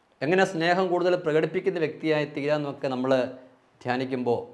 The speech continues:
നമ്മൾ അവിടെ പ്രധാനമായിട്ടും മനസ്സിലാക്കേണ്ടത് എൻ്റെ ഉള്ളിൻ്റെ ഉള്ളിലുള്ള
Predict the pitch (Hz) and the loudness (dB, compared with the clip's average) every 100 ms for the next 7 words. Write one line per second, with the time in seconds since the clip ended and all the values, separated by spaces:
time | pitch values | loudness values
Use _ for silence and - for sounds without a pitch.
0 | - _ _ _ _ _ _ _ _ _ | -20 _ _ _ _ _ _ _ _ _
1 | _ 139 156 156 156 156 - 120 147 151 | _ 0 4 4 4 -2 -6 -2 2 2
2 | 131 147 165 175 175 175 156 175 131 - | 2 2 4 2 2 0 -2 -4 -4 -10
3 | - 123 135 156 147 143 139 135 127 160 | -10 -8 -6 0 0 0 -4 -2 -2 -2
4 | - - - 139 175 190 160 180 208 196 | -4 -10 -6 -4 2 2 4 4 6 6
5 | 160 151 131 120 | 4 2 0 -4